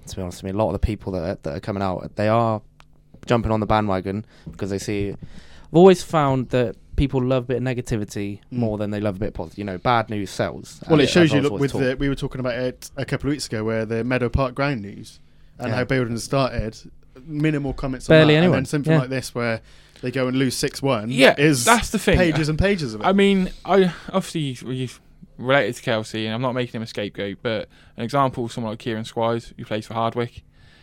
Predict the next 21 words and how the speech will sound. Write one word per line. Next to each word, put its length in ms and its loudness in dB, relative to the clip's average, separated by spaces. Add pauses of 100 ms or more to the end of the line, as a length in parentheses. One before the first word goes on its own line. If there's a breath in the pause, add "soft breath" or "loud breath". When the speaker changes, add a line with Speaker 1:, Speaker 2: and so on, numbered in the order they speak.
(160 soft breath)
Speaker 3:
You 80 -10
know, 120 -4
we 160 0
all 120 0
know 180 2
him. 220 0 (380)
Um, 560 -2
you 80 -8
know, 120 -2
I've 60 -2
got 100 2
nothing 240 0
against 360 -2
Kieran, 420 2
like 240 4
the 60 -10
kid. 320 2
I 40 2
think, 320 -2
you 80 0
know, 160 0